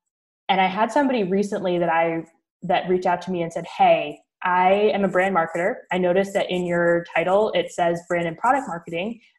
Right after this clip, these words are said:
And I've been trying to, like, I'm job searching myself and trying to figure out the difference and, like, having a lot of conversations about the nuance. Like, I'd love to just connect with you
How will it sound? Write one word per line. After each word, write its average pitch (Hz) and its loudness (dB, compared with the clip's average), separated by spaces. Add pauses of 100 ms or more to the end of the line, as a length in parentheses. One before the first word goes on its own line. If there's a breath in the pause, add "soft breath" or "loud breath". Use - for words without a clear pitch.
And 202 2
I've 226 4
been 254 0
trying 359 -2
to, 269 2
like, 226 4
I'm 254 0
job 285 4
searching 269 -2
myself 247 0
and 196 -4
trying 240 -6
to 240 -6
figure 220 -2
out 190 -2
the 190 -4
difference 277 -2
and, 190 -2
like, 175 -2 (340)
having 269 2
a - 0
lot 247 2
of 240 -4
conversations 233 -2
about 190 0
the 170 -6
nuance. 262 0
Like, 190 -2
I'd 180 -8
love 269 0
to 285 -8
just 285 -4
connect 202 -4
with 214 -2
you 175 0